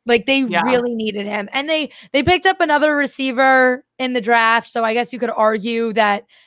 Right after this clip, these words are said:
Speaker 1: that, but when you have Kenny Gall-, like, he's good. And now you have Daniel Jones, who really needs to kind of step up and prove himself. And that's the weapon to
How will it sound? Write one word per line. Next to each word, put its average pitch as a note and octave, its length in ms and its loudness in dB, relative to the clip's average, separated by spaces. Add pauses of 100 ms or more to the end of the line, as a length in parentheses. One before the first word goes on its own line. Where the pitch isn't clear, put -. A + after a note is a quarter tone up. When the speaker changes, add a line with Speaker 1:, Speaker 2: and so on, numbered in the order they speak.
(140)
Speaker 1:
that, - 140 -8
but D#4 240 4 (200)
when D#4+ 220 -8
you G4 100 -2
have D#4+ 160 0
Kenny C#4+ 400 -4
Gall-, A3 340 0
like, A3+ 220 -2 (220)
he's F#4+ 380 2
good. G3+ 500 -2 (320)
And C#4+ 180 -4
now D#4+ 280 2
you D#4+ 160 -4
have C4+ 160 -2
Daniel C#4+ 360 -4
Jones, C4 540 -6
who B3+ 220 -8 (100)
really D#4 340 -2
needs A#3 420 -4
to A#3+ 60 -8
kind A#3 240 -2
of G#3+ 200 -2 (260)
step A3+ 340 0
up A3+ 260 2
and G#3+ 180 -4
prove G#3+ 280 -2
himself. D4 580 -2 (520)
And C#4+ 420 -2 (500)
that's D#4+ 400 0
the F4 100 -2
weapon C#4 640 0
to C4 160 0